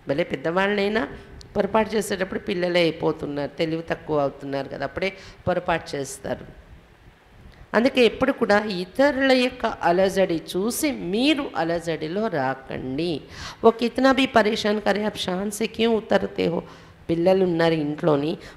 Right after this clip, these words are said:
వాళ్ళు మిమ్మల్ని ఎంత అలజడిలో తెచ్చే ప్రయత్నించినా మీ హోదా నుండి మీరు ఎందుకు దిగిపోతున్నారు? మీ స్వమానం నుండి. కమ్జోరీ ఆప్కి యా బచ్చోంకి? మీ సీట్ వదిలి, మీ స్వమానాన్ని వదిలి మీరు దిగిపోతున్నారంటే లోపం ఎక్కడుంది? బలహీనత ఎక్కడుంది? మీలోనా, పిల్లల్లోనా?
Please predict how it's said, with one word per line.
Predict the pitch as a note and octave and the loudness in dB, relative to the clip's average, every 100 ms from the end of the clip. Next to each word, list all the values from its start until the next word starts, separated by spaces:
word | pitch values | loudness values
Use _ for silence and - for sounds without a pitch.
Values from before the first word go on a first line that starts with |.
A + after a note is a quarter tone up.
| - | 2
వాళ్ళు | A#3 A#3 | 4 4
మిమ్మల్ని | A#3 A3+ A3 | 4 4 4
ఎంత | G3 G#3+ | 2 2
అలజడిలో | B3 F3 G3 A#3+ A#3+ A#3+ | 4 4 4 4 4 4
తెచ్చే | B3 B3 A#3 | 4 2 2
ప్రయత్నించినా | A#3 A3+ A3+ A3+ G#3 A#3 | 2 2 0 -4 -4 -2
మీ | A3+ F#3 F#3 A#3+ | -2 0 0 2
హోదా | A3 G#3+ G3+ A#3 | 4 4 4 2
నుండి | A#3 A#3 A#3 | 2 0 0
మీరు | A#3 | 2
ఎందుకు | G#3+ G3+ A#3 | 2 2 -2
దిగిపోతున్నారు? | A3+ G#3+ A3+ A3+ - G3+ F3 D#3 E3+ E3 C#3 - - - | -2 -4 -2 -2 -2 -4 -2 -2 -2 -4 -6 -12 -18 -8
మీ | E3+ | -6
స్వమానం | E3 E3+ D#3 E3 E3+ D#3+ | -2 -2 0 0 0 0
నుండి. | D3+ C#3+ D3 D3 - - - - | -2 -4 -6 -10 -12 -18 -20 2
కమ్జోరీ | G3+ G#3 A3 B3+ B3 A#3+ | 4 4 6 8 8 6
ఆప్కి | E3+ E3 - - A3+ | 6 6 4 -6 -4
యా | A#3+ | -4
బచ్చోంకి? | F#3+ A#3 - A3 D#3 - - - | -4 -6 -2 -2 -4 -10 -18 -10
మీ | F#3 F#3 | -4 -4
సీట్ | F#3 B3 C4 | -4 -6 -4
వదిలి, | A3+ G3+ G3 F#3 | -2 -2 -2 -4
మీ | E3+ | -4
స్వమానాన్ని | E3 G#3+ G#3 A3 A3 G#3+ G3 | -6 -6 0 2 2 0 0
వదిలి | F#3 F3+ | -2 -2
మీరు | F3 D#3+ | -4 -4
దిగిపోతున్నారంటే | F3 F3 G3 F#3+ D#3+ D3 C#3 C3 - - - - | -6 -4 -4 -4 -2 -2 -2 -4 -4 -6 -14 0
లోపం | F3+ G#3 G#3 A#3+ | 4 4 4 2
ఎక్కడుంది? | A3 - A#3 A#3 A3+ A3+ A3 | 2 2 0 0 0 0 2
బలహీనత | F#3 D#3+ F#3 A3 G#3+ | 0 0 0 0 0
ఎక్కడుంది? | G3 - G3+ G#3 G3 | -4 -4 -4 -2 0
మీలోనా, | F3 F#3+ G#3 A#3 | 2 4 4 2
పిల్లల్లోనా? | C4+ B3+ A3+ A3+ F3+ C#3+ B2+ | 0 -2 -2 -2 -2 -2 -4